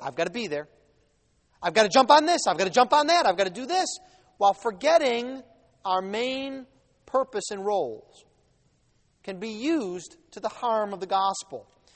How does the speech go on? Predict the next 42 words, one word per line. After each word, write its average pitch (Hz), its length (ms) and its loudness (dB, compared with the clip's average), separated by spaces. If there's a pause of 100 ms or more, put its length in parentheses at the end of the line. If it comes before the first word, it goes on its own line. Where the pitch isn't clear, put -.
(140)
You 220 80 -12
see, 254 160 -6
there's 220 280 -4
real 302 300 4
danger 247 600 0 (140)
in 220 100 -6
putting 294 460 -2
together 196 480 0
a 196 60 0
list. 185 540 -2 (220)
Now, 226 120 -4
I'm 208 100 -4
not 247 280 -2
saying 220 300 -4
you 190 100 -10
shouldn't 208 360 -6
be 185 100 -6
at 165 140 -8
prayer 180 220 2
meeting, 135 340 -10 (160)
you 190 120 -10
shouldn't 220 400 -2
be 190 140 -6
at 151 100 -8
church, 196 360 -2 (180)
you 190 180 -12
shouldn't 269 280 -4
read 208 180 -8
your 175 80 -4
Bible, 180 420 4 (140)
you 196 100 -12
shouldn't 226 300 -6
minister. 226 480 -4 (180)
What 185 120 -2
I 196 120 2
am 233 140 -4
saying 185 320 -8
is 156 160 -12
don't 214 260 0
make 202 200 -10
a 160 60 -6
list 190 920 -6